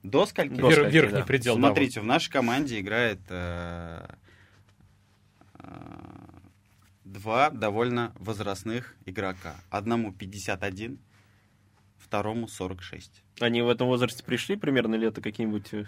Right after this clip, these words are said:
Speaker 1: А,
Speaker 2: старожилы?
Speaker 1: один, к-, которому сорок шесть, э, Виталя, он пришел, э, два года назад. Стас —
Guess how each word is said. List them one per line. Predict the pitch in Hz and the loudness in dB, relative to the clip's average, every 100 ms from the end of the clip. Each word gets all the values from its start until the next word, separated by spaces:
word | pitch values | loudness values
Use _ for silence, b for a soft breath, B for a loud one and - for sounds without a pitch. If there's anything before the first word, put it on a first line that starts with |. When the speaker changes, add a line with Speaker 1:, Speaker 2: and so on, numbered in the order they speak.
| - | -6
Speaker 1:
А, | |
Speaker 2:
старожилы? | 98 110 131 - 95 87 | 4 6 6 6 2 2
Speaker 1:
один, | 113 123 123 - | 0 -2 -6 -6
к-, | - - | -14 -6
которому | 123 120 120 113 | -4 -2 -2 -4
сорок | - 117 113 | -2 -4 -4
шесть, | - 107 95 90 - - | -6 -4 -4 -6 -14 -16
э, | 85 85 82 82 82 | -12 -12 -12 -12 -10
Виталя, | 92 95 98 85 85 - _ _ _ _ _ _ _ | -10 -4 -4 -4 -8 -18 _ _ _ _ _ _ _
он | 101 98 92 90 - | -6 -4 -6 -8 -8
пришел, | 107 101 104 90 85 - _ _ - | -6 -6 -6 -8 -10 -18 _ _ -16
э, | 87 82 78 78 _ _ _ _ | -14 -12 -14 -20 _ _ _ _
два | 92 95 127 | -12 0 0
года | 160 170 160 | 0 -2 0
назад. | 151 147 147 143 _ _ _ _ _ - | -2 -2 -4 -6 _ _ _ _ _ -20
Стас — | - - 120 139 - | -10 0 0 0 -6